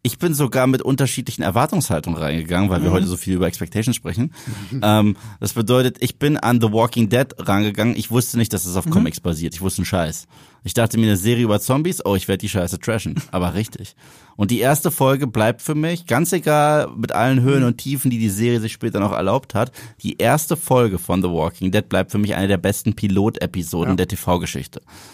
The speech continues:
Speaker 1: Und, äh, da lasse ich nichts drauf kommen. Da gab's Drama, da gab's Horror, da gab's schon so viel Entwicklung. Und The Last of Us habe ich jetzt geschaut.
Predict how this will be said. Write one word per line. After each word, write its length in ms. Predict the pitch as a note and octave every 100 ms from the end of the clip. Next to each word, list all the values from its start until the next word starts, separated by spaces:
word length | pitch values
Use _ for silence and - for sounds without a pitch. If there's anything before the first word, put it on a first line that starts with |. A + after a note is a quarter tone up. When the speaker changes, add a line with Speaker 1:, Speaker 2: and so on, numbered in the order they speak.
| - - _ -
Speaker 1:
Und, 600 | F#2+ F#2 F#2 F#2+ - -
äh, 480 | G2 F#2+ F#2 F#2 F2+ _ _ _ _ -
da 140 | G#2
lasse 220 | A2 A2+
ich 80 | A#2
nichts 180 | A2+ -
drauf 220 | G2+ -
kommen. 220 | - G2+
Da 120 | F2 E2+
gab's 360 | F2 - - _
Drama, 420 | - F#2+ G#2+ A2+
da 120 | G#2 F2
gab's 380 | E2 - -
Horror, 460 | B2 A2+ A2 G#2+ G#2 - -
da 100 | -
gab's 220 | F2 F2 -
schon 160 | G2+
so 220 | E2+ A2
viel 200 | A#2 A#2
Entwicklung. 760 | F#2 F#2+ F#2 A2 A2+ A2 A2 A2+ - B2 B2 -
Und 380 | B2 A2 A2 -
The 140 | G#2 A2
Last 360 | B2 F#3+ -
of 140 | G3+ C3+
Us 260 | G2+ -
habe 160 | G#2 -
ich 60 |
jetzt 180 | - -
geschaut. 460 | G2+ - F2+ C3+